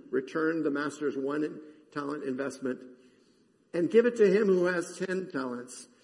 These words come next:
For everyone who has will be given more, and he will have an abundance. But the one who has not, even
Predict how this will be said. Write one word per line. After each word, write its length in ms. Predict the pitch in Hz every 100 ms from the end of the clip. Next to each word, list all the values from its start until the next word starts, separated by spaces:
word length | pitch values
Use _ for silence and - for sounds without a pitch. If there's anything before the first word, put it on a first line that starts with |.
| _ _ _
For 140 | 185
everyone 640 | - 202 214 254 233 233 220
who 220 | 202 180
has 840 | 156 202 226 160 180 240 240 - - - - _ _ _
will 140 | 170 170
be 100 | 185
given 640 | 170 240 160 135 151 170 - - - _
more, 400 | 180 214 160 117 - - _ _ _ _ _ _ _ _ _ _ _ -
and 120 | 147
he 140 | 175
will 200 | 226 214
have 200 | 170 196
an 100 | 202
abundance. 760 | 180 165 165 156 127 113 - - _ _ _ _ _ _ _
But 140 | 170 175
the 80 |
one 260 | 180 208 233
who 160 | 214 208
has 300 | 190 170 156
not, 600 | 180 208 226 170 127 - - - -
even 540 | 214 220 220 220 220